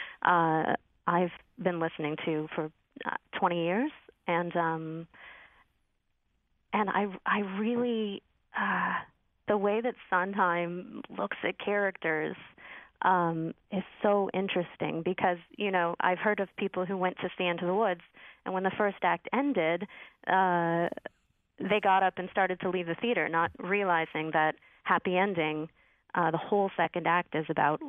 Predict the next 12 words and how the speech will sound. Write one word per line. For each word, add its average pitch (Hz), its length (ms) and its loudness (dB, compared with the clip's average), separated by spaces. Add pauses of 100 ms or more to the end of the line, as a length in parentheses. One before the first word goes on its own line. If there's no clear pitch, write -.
(100)
what 165 260 2
happens 151 580 2 (240)
after 170 360 2
the 151 100 2
happy 151 340 0
ending, 151 400 -4 (540)
what 170 180 2
happens 160 360 0
after 160 340 2
that. 156 380 0
And, 175 360 2
um, 165 480 2